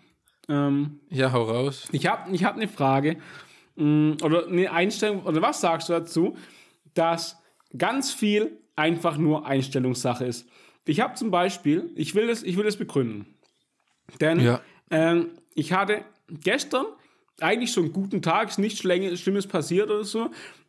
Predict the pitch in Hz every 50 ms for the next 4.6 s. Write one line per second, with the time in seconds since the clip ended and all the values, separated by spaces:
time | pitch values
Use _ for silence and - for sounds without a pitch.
0 | _ - - 156 147 143 147 143 - 151 143 135 135 160 170 185 190 175 156 156
1 | 160 156 156 - - 123 117 - 127 117 - - - - 139 143 147 156 139 139
2 | 147 143 165 196 196 - - 165 139 135 131 117 - - 123 120 127 135 147 -
3 | 302 339 339 330 311 - - 180 - - - - 151 - - - - - 311 -
4 | - 359 269 - 170 208 262 330 330 - 185 196